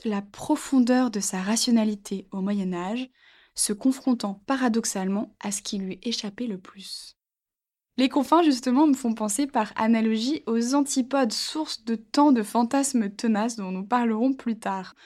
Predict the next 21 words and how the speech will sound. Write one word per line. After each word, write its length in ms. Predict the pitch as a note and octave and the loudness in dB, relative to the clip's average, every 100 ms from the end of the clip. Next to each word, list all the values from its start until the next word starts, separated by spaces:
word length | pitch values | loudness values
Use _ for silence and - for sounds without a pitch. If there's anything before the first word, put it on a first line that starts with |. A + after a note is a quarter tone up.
| - - _ | -20 -20 _
Nous 120 | A#3+ | 8
nous 220 | B3+ B3 C4 | 8 8 6
y 60 | |
rendrons 340 | C4 C4 C4 C4+ | 8 8 8 8
notamment 440 | B3+ B3 B3+ D4+ | 8 6 8 8
dans 120 | B3 | 6
la 140 | F#3+ F3+ | 0 0
deuxième 340 | A#3 C4+ C4 | 2 4 4
partie 320 | A#3+ A3+ C#4 | 2 -2 -2
de 60 | A#3 | -2
l'épisode 460 | G#3+ B3+ B3+ E4+ - | -2 0 2 2 2
à 100 | A#3 | -2
travers 440 | - C4+ C#4 D#4 - | 0 2 4 4 2
un 180 | A3 A3 | 2 4
extrait 360 | G#3+ - G3+ | 2 -2 0
décoiffant 680 | G3+ D4 D4+ C4 A#3 D4 D#4 | 4 2 4 0 2 4 6
d'un 180 | B3 G3+ | 4 2
certain 440 | A3 - G#3+ G#3 | -2 -4 -2 0
Jean 220 | G#3 C#4+ | 4 4
de 100 | B3 | 6
Mandeville, 680 | A3+ B3 G#3+ F#3+ G#3 C4 | 4 2 0 -2 -2 0